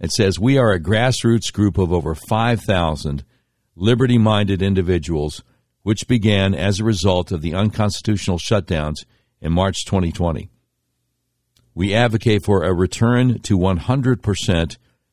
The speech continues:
pre-twenty twenty normalcy, bodily and medical autonomy and privacy for all Arkansans,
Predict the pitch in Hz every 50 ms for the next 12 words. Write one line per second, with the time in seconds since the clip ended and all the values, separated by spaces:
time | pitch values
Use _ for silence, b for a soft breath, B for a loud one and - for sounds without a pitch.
0 | _ _ _ - - 123 123 139 127 - - 123 120 120 117 110 - - 107 104
1 | 107 107 104 101 104 117 123 123 117 104 - - - 80 78 82 80 - _ _
2 | _ _ _ _ _ _ _ _ 123 - 110 104 110 127 117 123 123 127 123 123
3 | 113 - - 92 90 90 92 107 117 117 110 - 107 104 104 95 - 85 90 -
4 | - - 120 123 127 127 120 120 120 117 92 85 80 - - 110 113 117 107 104
5 | 98 - 107 95 80 - 92 87 76 92 104 110 113 107 101 - - - - 92
6 | 82 80 80 71 71 78 78 - -